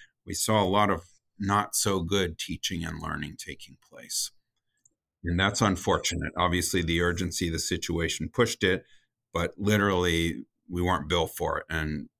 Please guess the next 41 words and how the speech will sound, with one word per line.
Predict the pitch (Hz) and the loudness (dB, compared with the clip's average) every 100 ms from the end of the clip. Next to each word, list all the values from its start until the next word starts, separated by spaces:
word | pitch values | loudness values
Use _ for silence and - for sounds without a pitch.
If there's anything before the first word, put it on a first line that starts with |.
| - | -8
unfortunately, | 80 - 95 90 87 87 - 92 98 101 - | -8 -2 -2 0 0 -2 -2 0 0 0 0
young | 85 87 | 0 0
people | - 85 - 73 | -2 -6 -4 -4
suffered | - 80 - 101 101 - | 0 0 0 0 -2 -4
in | 87 78 | -4 -2
that | 80 | -2
regard. | 78 78 78 82 95 - _ - _ - | -4 -2 0 2 0 -4 _ -20 _ -6
I | 76 | -4
think | - 87 - | -4 -4 -2
teachers | - - 80 78 - | -2 -2 -4 -4 -4
suffered | 80 - - 80 | -4 -6 -10 -10
because | 80 - - - | -12 -12 -10 -10
it | - | -12
was | - 87 | -18 -12
really | 90 92 92 | -6 -4 -2
hard | 95 80 | -2 -2
to | 80 | -2
do. | 85 76 | -2 -2
They | 73 76 | -2 -2
were | 80 | -4
trying | - 85 82 | -4 -2 0
their | 80 | -2
best | 73 82 78 - | -2 -2 -2 -6
to | 78 | -12
design | 69 73 82 82 85 82 78 - - - _ | -12 -8 -2 0 2 0 -2 -8 -20 -20 _
and | 73 82 | -6 -4
execute | - 85 78 98 | -2 -4 0 0
in | 90 85 | 2 0
an | 80 | 0
online | 78 80 78 78 | 0 0 0 -2
space. | - 82 82 - - _ - | -2 0 0 -2 -8 _ -8
Maybe | 80 76 82 | -4 -2 -2
in | |
some | 76 87 | -2 -4
cases, | - 82 - 82 90 | -4 -6 -6 -6 -4
never | 87 | -2
<laughs> | 107 | 0
having | 92 85 | 0 2
done | 87 82 | 2 0
it | - | -4
before. | - - 78 76 | -12 -8 -6 -6